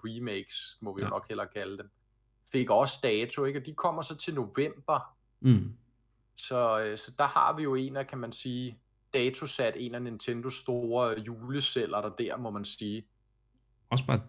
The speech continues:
Speaker 2: sjovt, at de ligger så tæt, altså de to Pokémon-spil, ikke?
Speaker 1: Ja.
Speaker 2: Det er jo, det er jo
Speaker 1: Ja.
Speaker 2: rimelig store spil, begge dele. Ja, altså, jeg tror også, øh, remakesene der kommer til at sælge sindssygt. Så altså, spørgsmålet er, om, om man kan nå at blive færdig med, med, med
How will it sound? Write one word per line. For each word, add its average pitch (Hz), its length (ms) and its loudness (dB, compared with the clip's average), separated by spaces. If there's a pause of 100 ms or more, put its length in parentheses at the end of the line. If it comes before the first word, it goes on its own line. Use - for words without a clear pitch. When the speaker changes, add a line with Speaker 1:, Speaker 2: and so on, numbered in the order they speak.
Speaker 2:
sjovt, 131 320 2
at 104 100 0
de 117 80 4
ligger 113 240 6
så - 200 2
tæt, - 400 0 (240)
altså 107 220 -4
de - 120 -2
to 123 160 2 (140)
Pokémon-spil, 113 560 4
ikke? 131 120 2
Speaker 1:
Ja. 165 120 -6 (800)
Speaker 2:
Det 120 60 4
er 117 40 8
jo, 110 80 6
det 113 100 2
er 117 40 10
jo 107 200 8
Speaker 1:
Ja. 143 180 4 (500)
Speaker 2:
rimelig 143 240 12
store 117 340 8
spil, 107 320 4
begge 107 240 0
dele. 104 160 2
Ja, 107 80 4
altså, 104 200 0
jeg 123 80 6
tror 120 240 6
også, 120 300 2
øh, 95 160 2 (100)
remakesene 110 560 10
der 107 120 6
kommer 107 200 -4
til 107 100 0
at 104 60 4
sælge 107 340 6
sindssygt. - 540 0 (640)
Så - 140 -4
altså, 92 300 0 (680)
spørgsmålet 131 460 10
er, 113 100 10
om, 113 220 10
om 101 100 4
man 101 140 8
kan 120 140 12
nå 131 120 12
at 127 60 12
blive 110 120 12
færdig 120 340 12
med, 117 120 12 (300)
med, 110 320 2
med 110 120 10